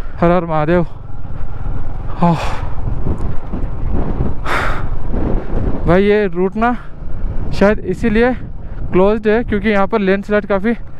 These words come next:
ज़्यादा हो रही है और हमें नीचे वाले route से जाना होगा। शायद हमने एक गलत रास्ता ले लिया।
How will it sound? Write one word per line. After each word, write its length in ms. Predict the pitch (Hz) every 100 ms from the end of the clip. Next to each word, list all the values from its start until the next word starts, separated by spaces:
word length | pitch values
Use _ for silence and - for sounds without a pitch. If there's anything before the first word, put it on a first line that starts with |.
| - - - - -
ज़्यादा 280 | 160 175 202
हो 120 | 185
रही 120 | 190
है 120 | 220 - - - - - - - - - -
और 80 | 185
हमें 160 | 190
नीचे 240 | 202 190 208
वाले 140 | 208
route 160 | 196 196
से 100 | 208
जाना 200 | 185 180
होगा। 260 | 180 190 208 - - - - - - - - - -
शायद 220 | - 180 175
हमने 220 | 180 202
एक 60 |
गलत 300 | 196 254 269
रास्ता 240 | 277 - 247
ले 140 | 226
लिया। 180 | 214 226